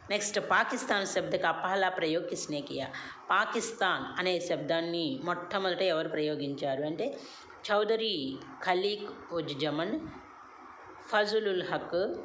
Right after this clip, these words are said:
చౌదరి రహమత్ అలీ, మొహమ్మద్ అలీ జిన్నా. పాకిస్తాన్ అనే పదాన్ని ఉపయోగించింది చౌదరి రహమత్ అలీ అనమాట. నెక్స్ట్ వన్,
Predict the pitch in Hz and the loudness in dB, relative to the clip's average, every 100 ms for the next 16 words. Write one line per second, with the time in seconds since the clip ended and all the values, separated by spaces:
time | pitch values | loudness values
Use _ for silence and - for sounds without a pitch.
0 | - - - - - - 196 208 208 214 | -10 -16 -18 -18 -6 2 4 6 4 2
1 | 262 - - - - - - - - 160 | 0 -2 -8 -14 -16 -18 -18 -12 0 4
2 | 170 202 202 202 151 139 175 269 - - | 4 4 0 2 0 2 0 -4 -10 -16
3 | - - 175 175 185 185 214 311 - - | -20 -8 -2 0 2 4 2 0 -4 -8
4 | 165 165 196 - 156 135 131 123 - - | -2 0 0 0 -2 -2 -2 -6 -10 -14
5 | - - - - 180 190 208 - 185 165 | -18 -18 -18 0 2 2 0 -2 0 2
6 | 156 156 151 135 147 160 160 - 151 151 | 2 0 0 0 0 2 0 0 0 0
7 | 151 151 160 190 277 - - - 208 208 | -2 0 0 0 -2 -4 -12 -2 2 4
8 | 208 202 196 151 147 156 170 285 330 - | 4 2 0 0 0 0 0 -2 -4 -8
9 | - 139 131 123 127 131 135 - - - | -8 -6 -4 -6 -8 -10 -12 -14 -20 -20
10 | - - - 202 - 190 175 147 | -20 -12 -4 -2 0 0 2 0